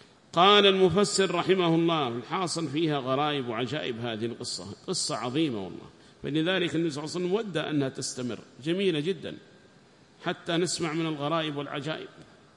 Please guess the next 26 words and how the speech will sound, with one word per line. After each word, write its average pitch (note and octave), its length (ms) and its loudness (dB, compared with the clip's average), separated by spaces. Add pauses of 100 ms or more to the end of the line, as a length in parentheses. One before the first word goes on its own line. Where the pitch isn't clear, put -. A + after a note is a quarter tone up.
(160)
تطيب D#3 340 -2
أنفسنا D3 540 -4 (640)
بهذا D#3 560 0
العلم D3 320 0
العظيم D3 540 4
الذي D3 280 0
عند C#3+ 160 -2
الخضر D#3 360 -4 (300)
وليس E3 300 -2
عند D3 260 0
نبي، C#3 380 -2 (420)
عند D#3 180 -4
نبي D3+ 300 -2
الله C#3 200 -4
موسى، A2+ 300 -8 (2000)
فإنه D#3 280 0
علم D#3 260 2
يخالف D#3 460 -2
الظاهر، C3+ 400 -2 (520)
وهو C#3 260 0
علم D3 360 0
وحي E3 300 0 (140)
وليس D#3 340 -2
من D#3+ 160 0
قبل D#3 220 -2
الإلهام، C#3+ 500 0